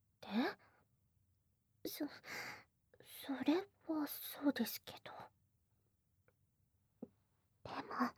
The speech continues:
こんな静かな店内じゃ、バイブの音が心配で。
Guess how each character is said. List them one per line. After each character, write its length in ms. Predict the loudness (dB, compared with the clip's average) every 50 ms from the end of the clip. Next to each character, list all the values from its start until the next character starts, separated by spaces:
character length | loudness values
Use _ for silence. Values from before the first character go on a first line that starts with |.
| -10 -18 -16 -16 -18 -20 -20 -20 _ _ _ -14
こ 180 | -8 -4 -4
ん 40 | -2 0
な 100 | -2 -2
静 220 | -2 -2 -4 -4 -4 -6 -6 -2
か 140 | 2 2 2
な 40 | 2 0 -10 -6 -2
店 220 | 0 0 0 2
内 200 | 0 -2 -2 -2
じ 120 | -4 -6 -6
ゃ、 160 | -6 -6 -6 -8 -12 -12 -12 -14 -16 _ _ -6 -2
バ 140 | 2 2 2
イ 80 | 2 0
ブ 100 | 0 -2 -2
の 140 | -2 -2
音 200 | -2 -2 -2 -2
が 160 | -2 -2 -4 -4
心 360 | -4 -6 -6 -6 -8 -8 -4 0
配 200 | 0 0 0 0
で。 80 | -2